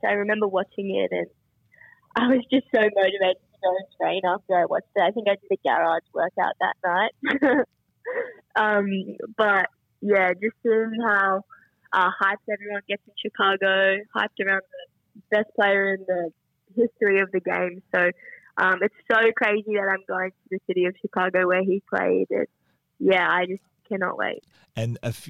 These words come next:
Speaker 2: uh, there's only a couple of Australian women who've done what you've done. Uh, have they been in contact? Have they been supportive on your journey as well?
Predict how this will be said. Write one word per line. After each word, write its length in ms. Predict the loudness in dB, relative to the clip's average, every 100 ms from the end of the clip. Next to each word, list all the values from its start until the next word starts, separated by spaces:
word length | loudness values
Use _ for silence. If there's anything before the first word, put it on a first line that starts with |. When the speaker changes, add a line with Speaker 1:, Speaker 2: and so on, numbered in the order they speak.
| -8
Speaker 2:
uh, 140 | -8 -4
there's 200 | -4 -2
only 260 | 0 0
a 40 | 0
couple 280 | -2 -2
of 80 | -2
Australian 540 | -2 -2 0 0 -2 -2
women 260 | -2 -2
who've 240 | -2 -2 -2
done 240 | -2 -2
what 160 | -4 -2
you've 220 | -4 -2
done. 380 | -4 -4 -6 -6
Uh, 300 | -6 -4 -4
have 180 | -4 -2
they 200 | 0 0
been 280 | 0 -2 -2
in 120 | -2
contact? 460 | -2 -4 -2 -4
Have 100 | -4
they 160 | 0 0
been 200 | 0 -2
supportive 560 | -2 -2 0 2 0 -2
on 140 | -2
your 180 | 0 -2
journey 320 | -2 -2 -2
as 100 | -2
well? 220 | -2 -4